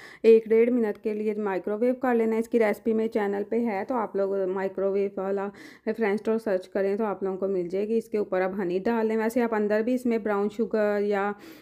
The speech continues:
जो मैंने आपको लास्ट व्लॉग में एक डाइट शुगर दिखाई थी, वो भी डाल सकते हैं।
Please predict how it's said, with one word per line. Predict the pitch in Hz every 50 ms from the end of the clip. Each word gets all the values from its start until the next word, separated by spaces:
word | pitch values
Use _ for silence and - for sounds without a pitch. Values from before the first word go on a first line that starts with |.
| - _ 226
जो | 202 233 208
मैंने | 214 208 208
आपको | 208 202 196 - 220 214
लास्ट | 220 196 180 202 208 - 233
व्लॉग | 233 220 214 208 190 202
में | 202 202 202 196 196
एक | 196 196 202 202 202 196 202 208 202 185 185
डाइट | 208 196 196 196
शुगर | 196 - 254 233 190 214 214
दिखाई | 202 220 226 240 240 202 190
थी, | 190 233 214
वो | 185 190
भी | 185 220
डाल | 226 247 233 214 220
सकते | 226 - 233 233 - - 220
हैं। | 220 214 220 226